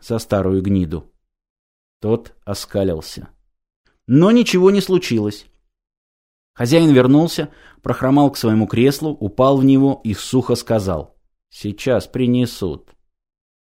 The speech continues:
Мясные консервы, хоть и с лёгким привкусом, были вполне съедобны, сухари тоже.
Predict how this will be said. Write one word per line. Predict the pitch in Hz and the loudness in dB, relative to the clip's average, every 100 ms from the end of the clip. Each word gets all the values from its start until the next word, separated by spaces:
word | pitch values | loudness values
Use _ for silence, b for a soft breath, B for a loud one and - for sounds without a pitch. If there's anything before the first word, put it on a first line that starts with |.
| _ _ _ _ _ | _ _ _ _ _
Мясные | 120 123 190 185 | -6 -2 0 2
консервы, | 165 156 - 180 170 151 | 2 0 0 0 2 0
хоть | 147 135 | 0 -2
и | 131 | -2
с | |
лёгким | 139 147 143 123 | 0 -2 0 -2
привкусом, | 135 143 147 147 - 135 b b - | 2 0 0 -4 -2 -4 b b 2
были | 143 160 | 4 4
вполне | 160 131 135 147 | 2 2 4 2
съедобны, | - 143 120 113 101 104 101 101 | 2 0 4 2 4 -2 -2 -8
сухари | - 117 - 117 139 | -8 -8 -2 2 2
тоже. | 139 104 92 90 | 0 -2 -2 -6